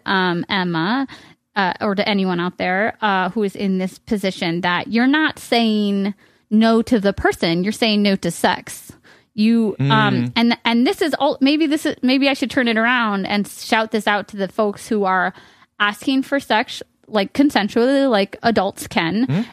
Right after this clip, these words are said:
Speaker 1: and, and
Speaker 2: Mm-hmm.
Speaker 1: being, um, told no. That is not a rejection of you. It's a rejection of this act together. Um,
Speaker 2: Mm-hmm.
Speaker 1: and that's what sen-,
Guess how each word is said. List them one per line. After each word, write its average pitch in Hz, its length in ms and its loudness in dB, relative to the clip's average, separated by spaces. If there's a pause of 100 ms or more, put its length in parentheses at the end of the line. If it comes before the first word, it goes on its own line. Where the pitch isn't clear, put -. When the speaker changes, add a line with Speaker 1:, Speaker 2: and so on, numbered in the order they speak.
(100)
Speaker 1:
and, 214 300 0
and 220 200 0
Speaker 2:
Mm-hmm. 214 120 2
Speaker 1:
being, 214 540 2 (100)
um, 180 520 0 (1000)
told 214 320 2
no. 202 460 2 (380)
That 233 180 2
is 277 140 0
not 233 220 2
a 214 40 -2
rejection 196 840 0
of 190 240 0
you. 208 680 0 (300)
It's 220 160 0
a 233 80 4
rejection 202 540 0
of 190 200 0
this 185 260 0
act - 420 -4
together. 196 640 -2 (420)
Um, 190 360 2 (180)
Speaker 2:
Mm-hmm. 127 120 -2 (180)
Speaker 1:
and 220 160 4
that's 233 240 0
what 233 140 0
sen-, 220 220 0